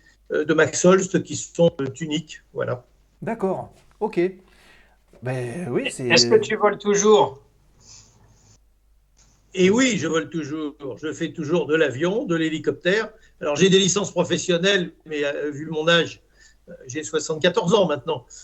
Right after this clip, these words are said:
Speaker 1: Donc, évidemment, je n'exerce plus du tout de, d'activité professionnelle. Mais j'ai, pendant un temps, volé, euh, pour une société du Bourget, euh,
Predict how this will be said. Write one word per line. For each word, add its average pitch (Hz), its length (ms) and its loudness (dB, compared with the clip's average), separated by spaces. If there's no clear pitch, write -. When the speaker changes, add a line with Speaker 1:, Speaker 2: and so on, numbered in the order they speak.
Speaker 1:
Donc, 151 240 -4
évidemment, 170 640 2
je 131 120 -4
n'exerce 139 560 -6
plus 254 260 -4
du 156 180 -6
tout 254 320 -4
de, 143 180 -2
d'activité 151 560 0
professionnelle. 180 920 0
Mais 196 220 4
j'ai, 180 280 4
pendant 160 340 -2
un 139 120 -6
temps, 190 300 -4
volé, 156 480 0
euh, 147 840 -6
pour 151 140 -12
une 147 100 -10
société 165 480 -6
du 165 120 -12
Bourget, 156 560 0
euh, 151 1080 0